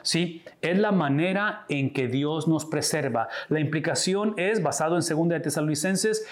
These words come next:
Hablamos acerca de esa santificación. Dice al final del versículo, porque Dios nos ha escogido, nos ha salvado. Dice, desde el principio, ¿a través de qué cosa? Para salvación mediante esta preservación. Entonces, Dios nos ha salvado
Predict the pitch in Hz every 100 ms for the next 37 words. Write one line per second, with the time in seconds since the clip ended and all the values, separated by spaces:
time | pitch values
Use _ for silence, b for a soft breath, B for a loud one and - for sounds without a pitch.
0 | B 131 147 165 156 151 165 185 156 139
1 | 143 147 135 175 185 156 170 160 160 165
2 | 143 180 180 185 180 143 135 123 151 185
3 | 185 - B 147 127 165 175 - - -
4 | - 240 - 156 - - - 127 - 170
5 | 220 202 143 123 185 - B B 151 156
6 | 190 156 127 202 208 240 208 240 240 240
7 | - 156 170 - B B B 156 151 156
8 | 170 160 185 180 214 214 B - 170 185
9 | 208 226 220 214 220 196 208 196 B 160
10 | 147 156 180 190 208 220 220 - - _
11 | _ _ _ - 170 165 165 - 139 -
12 | 113 123 - 127 - - - 151 160 123
13 | 113 156 196 233 233 247 208 170 139 175